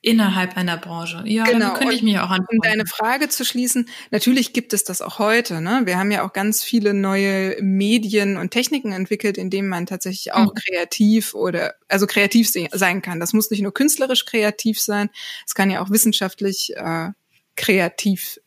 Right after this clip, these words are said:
Speaker 2: sein. Also
Speaker 1: Ist auch spannend, ne? Bei Physikern, bei Mathematikern wird man nicht drauf kommen zu sagen, „Du hast aber echt ein Talent für Zahlen, für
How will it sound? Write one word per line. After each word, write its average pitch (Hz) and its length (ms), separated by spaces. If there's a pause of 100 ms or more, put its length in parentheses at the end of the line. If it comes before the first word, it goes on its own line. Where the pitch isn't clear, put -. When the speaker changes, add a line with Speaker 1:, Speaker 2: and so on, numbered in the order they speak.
Speaker 2:
sein. 160 680 (440)
Also 190 240 (160)
Speaker 1:
Ist - 120
auch 359 140
spannend, 190 480
ne? 262 300
Bei 214 80
Physikern, 269 680
bei 214 80
Mathematikern 220 1120
wird 220 140
man 214 160
nicht 220 200
drauf 202 160
kommen 214 220
zu 202 140
sagen, 185 280
„Du 196 100
hast 196 160
aber 180 160
echt 185 180
ein 185 80
Talent 185 380
für 165 220
Zahlen, 170 460
für 170 400